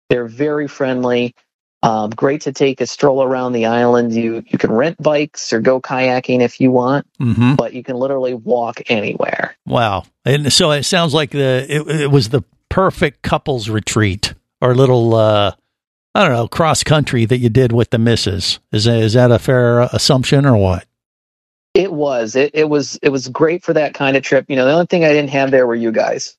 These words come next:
Speaker 1: So.
Speaker 2: Well, we would have
Speaker 1: But that
Speaker 2: ruined
Speaker 1: would've
Speaker 2: it.
Speaker 1: made it
Speaker 2: What
Speaker 1: weird.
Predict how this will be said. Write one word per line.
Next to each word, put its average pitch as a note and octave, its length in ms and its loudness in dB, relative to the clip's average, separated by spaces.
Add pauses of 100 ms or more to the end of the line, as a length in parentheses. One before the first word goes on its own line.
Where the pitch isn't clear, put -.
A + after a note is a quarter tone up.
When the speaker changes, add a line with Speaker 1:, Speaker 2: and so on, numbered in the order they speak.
Speaker 1:
So. G#2 440 -4 (520)
Speaker 2:
Well, F3+ 300 2
we G#3 120 4
would G3 180 2
have C#3+ 100 0
Speaker 1:
But C#3+ 60 0
that F#3 40 6
Speaker 2:
ruined E3 260 4
Speaker 1:
would've F#2+ 100 -2
Speaker 2:
it. - 40 -6
Speaker 1:
made - 100 -4
it D#3+ 40 0
Speaker 2:
What D#3+ 140 2
Speaker 1:
weird. C3+ 340 -2